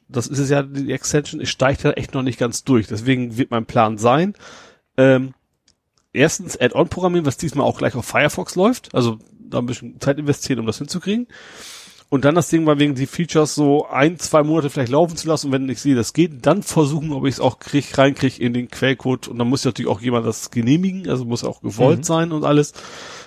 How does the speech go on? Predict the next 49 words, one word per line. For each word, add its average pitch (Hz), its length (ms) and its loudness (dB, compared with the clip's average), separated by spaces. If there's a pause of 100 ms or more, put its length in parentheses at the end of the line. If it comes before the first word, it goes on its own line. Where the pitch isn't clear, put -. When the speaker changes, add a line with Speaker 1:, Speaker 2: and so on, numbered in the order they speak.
Speaker 1:
Wenn, 123 260 -2
und 123 240 -8
dann 127 260 2
quasi 113 520 2
so 107 200 -2
Stück - 260 -2
für 127 100 -4
Stück 143 240 -2
erstmal 123 300 0
quasi 104 260 0
üben 233 560 2
mit 156 200 2
dem 151 160 4
Extension. 147 560 0
Und 127 40 -2
wenn 127 80 0
das 127 120 -2
dann 127 140 -2
klappt, - 480 -2
dann 123 400 0
versuchen, 123 420 -2
das 113 120 0
für 120 120 -6
dich 117 160 0
in 113 120 -4
den, 107 320 -6
in - 80 -10
den 107 140 -6
Source 107 260 -2
von 104 160 -6
Diaspora 104 460 -8
reinzukriegen. - 540 -14 (1080)
Meine 127 220 2
ersten, 185 640 0
äh, 160 540 6 (120)
Sachen 135 420 -2
waren, 139 380 2
was 131 180 0
ich 131 80 0
auf 113 100 -2
jeden 151 120 -2
Fall 160 100 -2
machen 143 340 -2
will, 131 120 2
ist, 123 260 -2
ist - 200 -8
so, 123 200 -4
so 113 140 -6
ein 113 120 -10